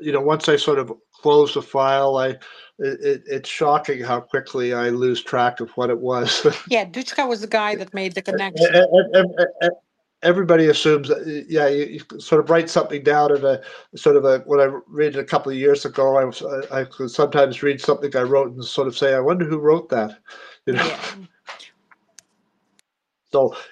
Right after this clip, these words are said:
Speaker 1: anyway, well, look, um, I'll, I'll keep an eye open for, for that. I th-, I think that the, um, yeah, I, I think that the Albanian side of McGonigal was kinda undercovered in the media. It seemed to be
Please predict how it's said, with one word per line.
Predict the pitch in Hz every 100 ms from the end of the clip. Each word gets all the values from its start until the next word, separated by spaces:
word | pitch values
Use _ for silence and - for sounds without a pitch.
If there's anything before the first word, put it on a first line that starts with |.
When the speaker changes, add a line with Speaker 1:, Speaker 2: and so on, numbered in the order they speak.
| -
Speaker 1:
anyway, | 214 220 185
well, | 190 196
look, | 226 214 -
um, | 175 180 165 -
I'll, | 170 165
I'll | 175 175
keep | 214 202
an | 180
eye | 175 175
open | 165 156 147
for, | 147 147 123 -
for | 160 156
that. | 147 139 139
I | 147 143
th-, | 151 135
I | 139
think | 175 165 165
that | 143 -
the, | 143 139 131 - - _ -
um, | 147 135 131 123 - _ _ _ _ _ _ _ _ _ _
yeah, | 175 185
I, | 180 180 190
I |
think | 185 320 349
that | 269
the | 185 160 147
Albanian | 160 156 175 202 214 165
side | 151 - 156 160 151
of | 135
McGonigal | 135 127 147 151 165 151 127 127
was | 127 123 - - - 117 - - -
kinda | 165 143 135
undercovered | 160 180 156 160 160 151 123
in | 127
the | 127
media. | 135 151 160 110 104 104 123
It | 117 -
seemed | - 151 139
to | 131
be | 135 135